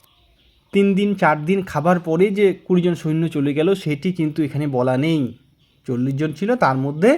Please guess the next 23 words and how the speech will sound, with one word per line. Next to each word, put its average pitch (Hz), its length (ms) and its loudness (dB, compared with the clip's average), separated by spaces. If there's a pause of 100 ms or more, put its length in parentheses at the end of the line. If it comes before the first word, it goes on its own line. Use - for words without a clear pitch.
(580)
কুড়ি 190 200 2
জন 175 180 0
সৈন্য 170 280 -2 (440)
চলে 190 240 4
গেল, 123 180 -2 (840)
ঠিক 240 100 -2
আছে? 240 200 2 (840)
তো 247 60 8 (140)
আমাদের 240 360 2
এখানে 180 280 2
এবারে 151 260 2 (840)
সম্পর্ক 170 500 2
বের 202 180 4
করতে 208 240 0
হবে। 208 220 4 (480)
দেখো 151 260 0
এখানে 202 220 2
লোক 170 280 2
এবং 170 160 2
দিনের 139 260 2
সাথে 175 200 -2
কী 175 180 -8
সম্পর্ক, 180 460 -2